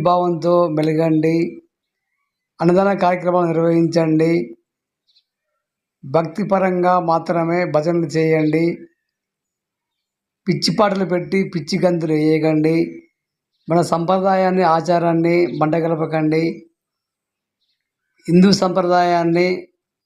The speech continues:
పాటించండి. భక్తి భావంతో మెలగండి. నవరాత్రుల్లో అందరూ ప్రశాంతంగా కలిసికట్టుగా ఉండి వినాయకుడి నిమజ్జనం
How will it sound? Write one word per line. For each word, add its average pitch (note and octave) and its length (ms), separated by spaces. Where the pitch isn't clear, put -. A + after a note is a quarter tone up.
పాటించండి. E3+ 1000
భక్తి D#3+ 380
భావంతో F3+ 560
మెలగండి. E3 880
నవరాత్రుల్లో F#3+ 1040
అందరూ F3+ 280
ప్రశాంతంగా F3 760
కలిసికట్టుగా E3 680
ఉండి D#3+ 640
వినాయకుడి F#3+ 400
నిమజ్జనం F3+ 680